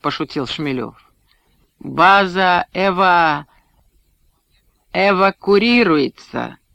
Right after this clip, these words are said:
с трудом выговорил незнакомое слово старик. Всем местным раздавали со склада гимнастерки и галифе, а вот сапог не досталось.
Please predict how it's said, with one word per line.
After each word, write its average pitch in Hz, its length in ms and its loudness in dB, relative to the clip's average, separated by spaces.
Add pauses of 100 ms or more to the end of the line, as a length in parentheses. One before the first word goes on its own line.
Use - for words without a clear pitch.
(220)
с - 140 -20
трудом 151 640 0
выговорил 147 720 -2
незнакомое 147 760 -2
слово 139 420 -2
старик. 147 600 -8 (520)
Всем 202 360 0
местным 202 380 -2
раздавали 165 580 2
со 156 220 -2
склада 165 400 -2
гимнастерки 151 800 -4
и 156 100 0
галифе, 127 640 -6 (320)
а 165 160 2
вот 196 180 2
сапог 196 460 0
не 151 160 -2
досталось. 131 800 -6